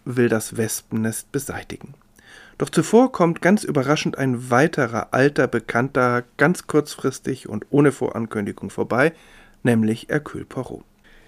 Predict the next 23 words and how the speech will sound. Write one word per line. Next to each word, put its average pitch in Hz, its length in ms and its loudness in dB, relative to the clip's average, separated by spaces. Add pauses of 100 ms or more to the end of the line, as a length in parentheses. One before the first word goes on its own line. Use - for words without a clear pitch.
(180)
Im 180 120 6
Gespräch 220 440 4
erfährt 190 340 4
Poirot 160 400 2
von 175 320 2
einer 156 240 0
vierten 185 440 2
Person, 110 640 0
die 113 380 0
in 120 220 -4
dieser 110 220 -2
Geschichte - 420 -6
eine 110 160 0
Rolle 120 240 0
spielt, 147 360 -4
wenn 135 160 -2
sie 156 140 0
auch 135 120 -4
nicht 139 240 -4
persönlich 131 680 -2
auftaucht: - 720 -4
Molly 127 480 2
Dean. 95 500 -6